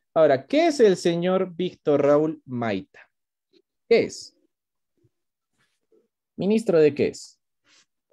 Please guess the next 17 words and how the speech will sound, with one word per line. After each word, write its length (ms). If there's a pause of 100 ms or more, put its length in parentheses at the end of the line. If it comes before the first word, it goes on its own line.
(1400)
Víctor 400
Raúl 320
Maita, 480
uno 300
de 140
los 280
que, 600
bueno, 320
han 200
estado 340
en 140
el 100
ojo 240
de 100
la 140
tormenta, 580
¿no? 220